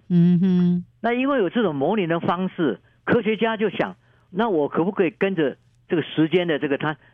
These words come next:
Speaker 2: 每次这个泄露的这个量来，来模拟它，那看看它钻石到底形成当时是什么一回事，会有这种东西的存在。
Speaker 1: 嗯哼。
Speaker 2: 再根据它的当时的地点，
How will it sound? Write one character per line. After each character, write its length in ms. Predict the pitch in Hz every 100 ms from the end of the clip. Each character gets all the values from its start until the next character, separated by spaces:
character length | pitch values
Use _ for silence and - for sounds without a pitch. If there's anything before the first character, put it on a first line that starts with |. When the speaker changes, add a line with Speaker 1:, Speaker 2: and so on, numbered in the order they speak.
| _
Speaker 2:
每 160 | 117
次 200 | 117 156
这 80 | 151
个 200 | 143 135 - _ -
泄 140 | 220 175
露 160 | 160
的 140 | 123 120
这 60 |
个 60 | 131
量 300 | 170 135 87 _ _
来， 160 | 123 131
来 100 | 135
模 220 | 123 147
拟 140 | 135
它， 320 | 123 127 120 120 _ _ _ _ -
那 80 | 147
看 180 | -
看 120 | 208 175
它 200 | 175 175 _ _ _
钻 220 | 214 147
石 100 | 120
到 160 | 180
底 160 | 135 123
形 200 | 127 170
成 260 | 135 120 123 _ _
当 300 | 233 269 277
时 200 | - 139
是 100 | 147
什 140 | - 127
么 100 | 170
一 20 |
回 160 | 143
事， 100 | 131
会 160 | 165 160
有 120 | 107
这 140 | - 165
种 160 | 92
东 140 | 95 110
西 60 |
的 100 | 120
存 220 | - 98
在。 200 | 104 95 - -
Speaker 1:
嗯 240 | 196 185
哼。 300 | 170 147 143 - _
Speaker 2:
再 120 | - 185
根 260 | 190 202
据 140 | 202 190
它 160 | 165
的 180 | 147 120 - _ -
当 200 | 208 226
时 120 | 131
的 100 | 143
地 240 | 240 214
点， 280 | 123 92 -